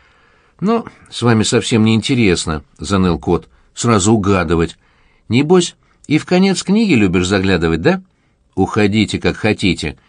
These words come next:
Пусть лучше кто другой в гости придёт». «И ты опять будешь обманывать?» — спросила Таська. «Почему обманывать? Я просто даю пробовать. А что будет? Сам не знаю».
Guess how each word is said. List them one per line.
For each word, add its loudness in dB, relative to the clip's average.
Пусть -2
лучше 0
кто 0
другой 2
в -2
гости 0
придёт». -2
«И -4
ты -2
опять -2
будешь -2
обманывать?» — -2
спросила -2
Таська. -4
«Почему 0
обманывать? -2
Я -4
просто -2
даю 0
пробовать. 0
А -4
что -2
будет? -2
Сам 0
не 2
знаю». -2